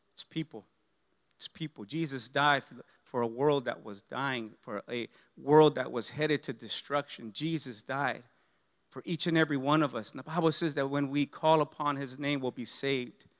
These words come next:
That God wills that none would perish, but that all would come to a place of repentance. And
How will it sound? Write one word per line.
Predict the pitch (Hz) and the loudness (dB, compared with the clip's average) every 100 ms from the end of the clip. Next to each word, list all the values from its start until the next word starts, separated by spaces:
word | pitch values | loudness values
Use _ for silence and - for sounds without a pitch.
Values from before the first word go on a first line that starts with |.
| _ _ - | _ _ -20
That | 139 | 4
God | 170 180 | 8 8
wills | 170 190 165 | 8 6 6
that | 151 | 4
none | 160 175 190 | 6 6 8
would | 170 160 | 6 2
perish, | - 175 170 151 - | 0 2 4 2 -4
but | 151 | -4
that | 143 | 2
all | 156 165 | 6 8
would | 160 156 | 6 -2
come | - 170 156 - - | 0 2 2 -2 -14
to | - 151 | 0 0
a | |
place | - 160 165 156 | 2 2 2 4
of | 151 127 - - | 2 0 -6 -4
repentance. | 147 - 160 160 - 120 | -4 0 -2 0 -4 -4
And | - | -4